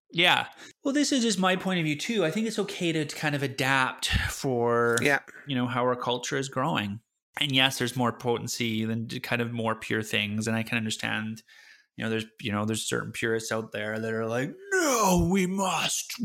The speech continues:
Speaker 1: boil our own herbs." And
Speaker 2: Yep.
Speaker 1: that works for them, right? And people that would do that would get a benefit, but it's not a
Speaker 2: Right,
Speaker 1: necessity to
Speaker 2: right.
Speaker 1: get a benefit.
Speaker 2: Yeah.
Speaker 1: That's for sure.
Speaker 2: Yeah, I, I don't know.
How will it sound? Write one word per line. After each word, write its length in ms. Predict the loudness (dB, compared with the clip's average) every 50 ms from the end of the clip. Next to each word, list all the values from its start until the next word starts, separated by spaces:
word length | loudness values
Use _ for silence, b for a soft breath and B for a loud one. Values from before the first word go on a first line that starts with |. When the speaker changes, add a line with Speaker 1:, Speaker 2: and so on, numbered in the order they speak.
| -2 0 0 -2 -2 -4
Speaker 1:
boil 400 | -2 -2 -2 0 2 2 2 2
our 160 | 2 2 4 4
own 220 | 2 2 2 2
herbs." 380 | 4 4 4 4 2 0 -4 -12 _ _ _ _ _ _ _ _ 4 4
And 140 | 4 6
Speaker 2:
Yep. 20 | 6
Speaker 1:
that 140 | 2 0 2
works 260 | 2 0 2 0 0
for 120 | -2 -2
them, 340 | 0 0 0 0 -2 -6 -12 _ _ -4
right? 280 | -2 0 0 0 -2 -2 0
And 160 | -2 -2 0
people 240 | 0 -2 -2 0 0
that 160 | 0 0 0
would 180 | 0 0 0 0
do 120 | 0 0
that 320 | 2 2 2 2 0 -2 -2
would 260 | 0 0 0 0 0
get 160 | 0 0 0
a 40 | 0
benefit, 540 | -2 -2 -2 -2 -2 -4 -6 -8 -8 -10 -12 _ _
but 220 | 0 0 0 0 -2 B B B B B B B
it's 160 | -4 -2 0 2
not 180 | 2 2 4
a 60 | 2 2 4
Speaker 2:
Right, 260 | 4 4 6 4 4
Speaker 1:
necessity 440 | 2 2 -2 -2 -4 -6 -4 -2 0
to 80 | 0 2
Speaker 2:
right. 20 |
Speaker 1:
get 140 | 2 0 -2 -2
a 40 |
benefit. 360 | -2 -6 -8 -6 -4 0 2 2
Speaker 2:
Yeah. 180 | 2 2 0 -2
Speaker 1:
That's 200 | -6 -6 -6 -6
for 100 | -10 -10 -10
sure. 140 | -10 -10 B B B B _ 0
Speaker 2:
Yeah, 380 | 2 2 4 4 4 2 2 2 B B B 0 B 4
I, 800 | 6 6 6 6 6 6 4 4 4 4 2 2 0 -2 -6 -8 _ _ -20 -14 -8 -2 -2
I 60 | 0
don't 160 | 2 4 4
know. 300 | 4 4 4 2 0 -2